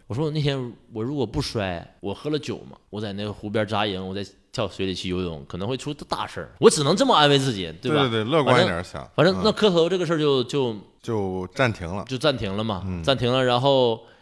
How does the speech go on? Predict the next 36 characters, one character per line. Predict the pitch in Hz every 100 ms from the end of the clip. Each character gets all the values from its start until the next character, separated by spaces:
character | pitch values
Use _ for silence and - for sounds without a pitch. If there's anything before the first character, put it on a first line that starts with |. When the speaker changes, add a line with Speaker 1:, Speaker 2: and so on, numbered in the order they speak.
| _ _
Speaker 1:
到 | -
了 | 185
十 | 151 165
二 | 190
月 | 175
份 | 147 139
的 | 135
时 | 117
候 | 123
呢， | 127 120 113 101
毛 | 98 131
军 | 160 185 202
那 | 160
天 | 139 127 123
就 | 107
是 | 107
说 | 113 127 107
：“哎， | 127
你 |
过 | 127 160
来， | 120 87
说 | 127
有 | 107
个， | 101 90
有 | 101
个， | 120
有 | 123
个 |
小 | 117 131
伙 | 127 95
子 |
骑 | 92 120
自 | 120
行 | 143
车 | 127 143
的， | 131